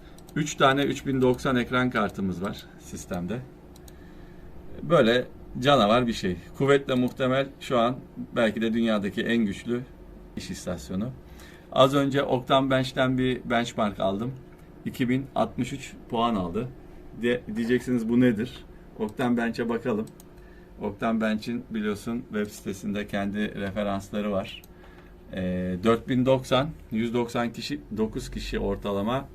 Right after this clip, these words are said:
bin iki yüz yetmiş bir puan almış. Yani bir doksa-, dört bin doksanı neredeyse ikiye katlıyor. Dört bin sekseni iki katından hızlı.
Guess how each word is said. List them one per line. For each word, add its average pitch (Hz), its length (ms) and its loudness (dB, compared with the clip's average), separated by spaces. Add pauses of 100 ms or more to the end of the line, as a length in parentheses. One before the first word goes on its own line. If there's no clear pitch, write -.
bin 107 160 4
iki 113 200 0
yüz 110 160 0
yetmiş 110 360 0
bir 113 120 0
puan 110 300 2
almış. - 560 -2
Yani 95 240 2
bir 113 120 0
doksa-, 110 400 0
dört 110 200 4
bin 113 140 4
doksanı 110 400 0
neredeyse 107 480 0
ikiye 107 320 -2
katlıyor. 98 460 -2 (540)
Dört 117 240 4
bin 117 100 2
sekseni 113 440 0
iki 113 200 -6
katından 107 400 0
hızlı. 95 360 -4